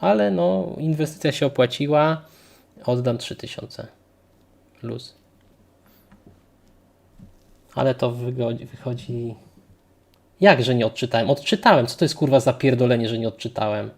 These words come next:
Odczytałem tą wiadomość. Ym, ja mam ustawione, że, ym,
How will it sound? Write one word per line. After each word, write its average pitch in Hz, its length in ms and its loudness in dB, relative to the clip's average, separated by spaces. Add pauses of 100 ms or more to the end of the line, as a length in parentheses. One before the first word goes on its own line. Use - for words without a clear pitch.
(400)
Odczytałem 151 640 0
tą 117 180 -4
wiadomość. 107 640 -4 (420)
Ym, 123 200 2 (840)
ja 131 180 6
mam 220 240 8
ustawione, 156 960 8
że, 143 720 6
ym, 139 400 4